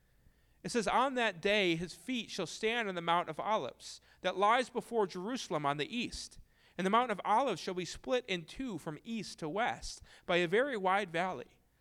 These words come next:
so that one half of the mountain shall be moved northward and the other half southward." So what Luke is doing by explicitly pointing out the Mount of Olives, it is signaling to us as readers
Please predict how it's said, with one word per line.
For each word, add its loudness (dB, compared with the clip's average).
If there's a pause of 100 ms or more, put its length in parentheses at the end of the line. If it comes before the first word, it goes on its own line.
(180)
so -6
that 2
one 0
half -4
of -14
the -2
mountain 0
shall -6
be 0
moved -2
northward -2 (260)
and -2
the 4
other 2
half -2
southward." -4 (1800)
So 2
what 4
Luke 2
is 2
doing 2
by 6
explicitly -2
pointing -2
out 2
the -6
Mount 0
of -4
Olives, -4 (480)
it -2
is -2
signaling -2
to -4 (100)
us 0
as -6
readers -6